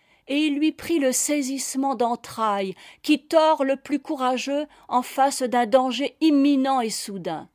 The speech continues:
Aucun regard n'aurait pu lire ce qui se passait alors en cet homme. Mais pour les plus hardis, il y aurait eu plus à frémir qu'à espérer à l'aspect de ses yeux, jadis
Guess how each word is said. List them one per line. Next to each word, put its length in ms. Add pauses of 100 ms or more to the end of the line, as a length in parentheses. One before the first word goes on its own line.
(600)
Aucun 480
regard 720
n'aurait 280
pu 240
lire 400 (260)
ce 140
qui 180
se 140
passait 480
alors 500 (180)
en 120
cet 360
homme. 440 (880)
Mais 140
pour 240
les 140
plus 340
hardis, 540 (480)
il 140
y 100
aurait 280 (100)
eu 80
plus 320
à 80
frémir 680 (240)
qu'à 200
espérer 760 (220)
à 120
l'aspect 500
de 100
ses 380
yeux, 220 (480)
jadis 580